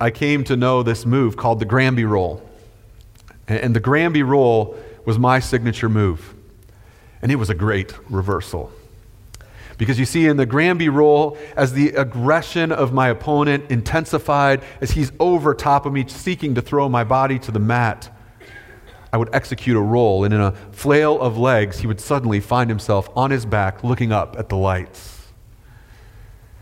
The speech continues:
It, it was a move that could earn five points and at best a pin.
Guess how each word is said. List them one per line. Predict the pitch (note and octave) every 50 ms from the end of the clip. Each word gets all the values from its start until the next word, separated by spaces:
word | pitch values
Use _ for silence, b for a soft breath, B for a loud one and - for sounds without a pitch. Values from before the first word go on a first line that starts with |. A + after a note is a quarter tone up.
| b b
It, | - A#2 A2
it | D3+
was | D3+ C#3+ B2+
a | C3+ C3+
move | C3 C#3+ D3+ D#3 D3+ C#3+ B2 A2
that | A2 B2 A#2+ A#2+ - B B B B B
could | - - C#3 C#3
earn | C#3 D3 C#3 C3+ C3+ C3 B2+
five | A#2+ - - B2+ C3 C#3 C#3 C3+ -
points | - C#3+ C#3 C#3+ D3+ E3+ - - - - - - - - - - - - - - - - - - - - - - - - -
and | B2 B2+
at | A#2 A2+
best | B2 B2+ B2+ B2+ - - - - - - -
a | A2+
pin. | - - A2 G#2+ G2+ F#2+ F#2+ F#2+